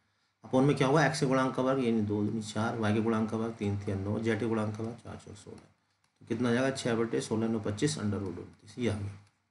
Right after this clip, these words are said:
ठीक है। ये यदि मूल बिंदु से इतने डालेंगे लंब पाद के निर्देशांक, तो डी मालूम हो गया और एलएमएन क्या है इसमें, तथा समतल के अभिलंब के दिक् कोसाइन। देखिए मूल बिंदु से डिस्टेंस डी हो और जो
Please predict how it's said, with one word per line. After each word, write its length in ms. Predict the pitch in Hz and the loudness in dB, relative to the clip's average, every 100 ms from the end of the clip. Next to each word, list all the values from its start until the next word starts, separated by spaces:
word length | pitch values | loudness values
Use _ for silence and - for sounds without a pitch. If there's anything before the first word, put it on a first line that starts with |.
| - | -4
ठीक 60 | |
है। 120 | 175 - - - | -4 -4 -8 2
ये 160 | 107 98 - - 143 | 2 2 -8 0 4
यदि 140 | 165 | 6
मूल 240 | 170 175 175 | 10 10 12
बिंदु 220 | 165 160 | 10 8
से 100 | 170 | 4
इतने 240 | 156 165 | 4 4
डालेंगे 280 | 143 135 147 | 4 4 6
लंब 260 | 135 131 127 | 4 4 2
पाद 260 | 127 127 - | 2 2 2
के 80 | |
निर्देशांक, 560 | 139 104 101 101 101 98 - _ _ _ _ - | 4 6 4 0 -4 -8 -14 _ _ _ _ -2
तो 60 | |
डी 140 | 113 165 | 8 10
मालूम 240 | 165 175 | 10 8
हो 120 | 170 160 | 8 8
गया 140 | 180 - 147 | 6 4 6
और 180 | 156 | 8
एलएमएन 380 | 147 156 170 170 | 8 8 8 6
क्या 120 | 160 | 6
है 120 | 156 160 | 6 4
इसमें, 220 | - 208 - - _ _ _ - | 2 -2 -4 -14 _ _ _ 2
तथा 140 | 160 | 4
समतल 400 | 156 151 151 160 151 | 8 8 8 8 6
के 160 | 180 185 | 4 4
अभिलंब 460 | 135 131 139 143 143 | 4 6 4 2 2
के 120 | 170 | 4
दिक् 260 | 120 156 151 | 6 6 6
कोसाइन। 340 | 104 104 98 - - _ _ _ _ - | 0 0 -6 -8 -16 _ _ _ _ -2
देखिए 140 | 175 175 | 4 6
मूल 240 | 143 180 | 10 10
बिंदु 260 | 175 170 170 | 10 8 6
से 120 | 175 | 6
डिस्टेंस 440 | 151 - 156 156 | 4 6 8 8
डी 120 | 147 127 | 6 2
हो 180 | 120 180 - | 2 0 2
और 180 | 143 151 151 | 6 6 6
जो 220 | 151 190 | 4 2